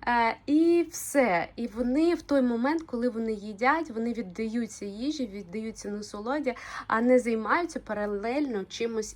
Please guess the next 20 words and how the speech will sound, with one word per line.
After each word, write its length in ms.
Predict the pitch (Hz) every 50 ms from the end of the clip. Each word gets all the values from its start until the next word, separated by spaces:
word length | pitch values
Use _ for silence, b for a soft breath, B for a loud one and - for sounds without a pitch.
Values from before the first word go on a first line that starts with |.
| -
іншим. 460 | - 208 185 160 160 - - - - -
Тому 220 | - 269 311 415 480
для 160 | 440 247 226
мене 300 | 214 240 247 285 269 240
важливо 600 | 196 185 202 185 - 208 247 269 262 220 220 208
під 200 | 208 - 208 196
час 260 | - 202 202 208 -
їжі 460 | 208 208 220 220 214 180 - 185 185 B B B B B B
мати 380 | B 240 247 247 240 - 196 - -
естетику 560 | 226 - - - 302 294 294 233 214 - 220
тарілки, 720 | 208 - 208 208 220 285 349 359 349 - - 311 294 302 B B B B B B
е, 300 | - 226 226 233 233 226
не 200 | 233 247 277 320
бути 420 | 269 233 277 294 302 302 220 208
з, 120 | 202 185 196
в 80 | 196
руках 360 | 214 247 247 - 214 202 185 -
з 60 | -
телефоном 840 | - - - 202 220 220 - - 302 302 320 311 294 277 262 247 - -
і 200 | - 226 226 220